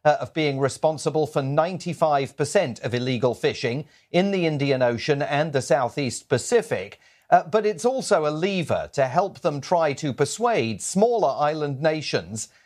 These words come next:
uh, that China doesn't have the island's own best interests at heart,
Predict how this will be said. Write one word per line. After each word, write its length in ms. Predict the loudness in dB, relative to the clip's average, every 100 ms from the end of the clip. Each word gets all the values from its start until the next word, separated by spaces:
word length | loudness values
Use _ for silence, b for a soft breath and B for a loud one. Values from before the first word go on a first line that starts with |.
| b 4
uh, 100 | 4
that 160 | 2
China 340 | -2 0 2 2
doesn't 320 | 0 -2 -2
have 300 | 0 -2 -2
the 140 | 2
island's 560 | 2 2 0 -2 -4 -2
own 360 | 0 0 -2
best 320 | 0 -2 -2 -4
interests 640 | -4 0 0 0 -8 -4
at 120 | -4
heart, 500 | 0 2 2 0 -6